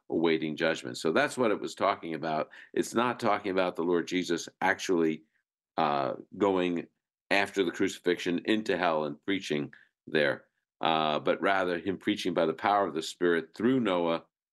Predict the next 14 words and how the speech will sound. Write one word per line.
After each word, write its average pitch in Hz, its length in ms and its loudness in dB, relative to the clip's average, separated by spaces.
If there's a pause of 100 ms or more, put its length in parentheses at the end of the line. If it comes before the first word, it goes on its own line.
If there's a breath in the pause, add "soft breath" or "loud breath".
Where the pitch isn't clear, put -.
(280)
to 110 460 2
the - 100 -4
people 87 400 0
in 80 100 -2
Noah's 98 360 2
day. 76 280 -2 (260)
Now 95 260 2
they 90 180 2
are 85 320 0 (260)
spirits 95 640 0 (140)
in 113 220 2
prison 92 500 -2
awaiting 82 480 0
judgment. 76 420 -2